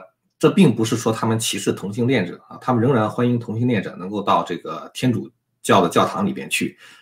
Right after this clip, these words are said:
但是呢，不是说因为他们欢迎同性恋，而是希望每一个人啊，因为人人都是有罪的嘛，那么当然同性恋者的话呢，也是有罪的。那么对于罪人的话呢，天主教他们会抱着一种接纳的态度，也就是说呢，通过在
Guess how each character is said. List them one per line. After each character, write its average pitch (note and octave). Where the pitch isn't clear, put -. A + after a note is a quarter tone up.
但 C3
是 A2+
呢， F2+
不 G#2
是 A#2+
说 F#2+
因 A2
为 F2
他 -
们 A2
欢 D#3+
迎 F#2
同 -
性 F#2
恋， -
而 G#2
是 A#2+
希 -
望 G#2
每 G2+
一 -
个 -
人 -
啊， -
因 A#2+
为 B2
人 A#2
人 C3
都 C3
是 B2
有 -
罪 A#2+
的 A2+
嘛， -
那 A2+
么 A2
当 B2
然 A#2
同 A2+
性 C#3
恋 G#2+
者 -
的 -
话 F2
呢， E2
也 -
是 C3
有 F#2+
罪 G2
的。 -
那 C3
么 B2+
对 C3+
于 C#3
罪 C#3+
人 F2+
的 -
话 G2
呢， E2
天 C3
主 F#2
教 F2
他 -
们 G2
会 F#2
抱 G#2+
着 F2
一 F2
种 -
接 A2
纳 A#2
的 -
态 D#2+
度， -
也 G2+
就 C3+
是 A#2
说 A#2
呢， G2+
通 D3+
过 C3+
在 G2